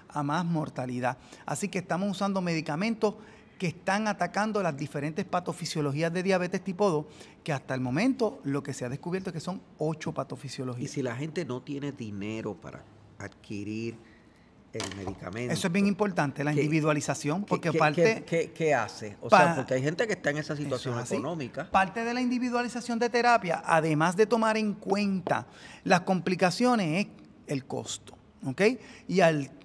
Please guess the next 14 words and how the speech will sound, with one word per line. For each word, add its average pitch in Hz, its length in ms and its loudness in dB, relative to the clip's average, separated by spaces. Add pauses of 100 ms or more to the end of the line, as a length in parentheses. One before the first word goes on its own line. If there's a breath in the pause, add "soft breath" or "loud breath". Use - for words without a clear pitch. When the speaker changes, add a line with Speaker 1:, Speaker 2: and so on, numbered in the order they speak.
(140)
Speaker 1:
y 165 140 0
el 139 120 2
paciente, 165 440 -2
pues 143 180 -2
hay 135 260 0 (140)
quien 143 220 -2
puede 160 320 -2
costear, 214 440 -2
hay 143 200 -4
otros 151 200 -8
que 139 140 -10
no 120 80 -8
pueden 135 280 -6
costear. - 380 -12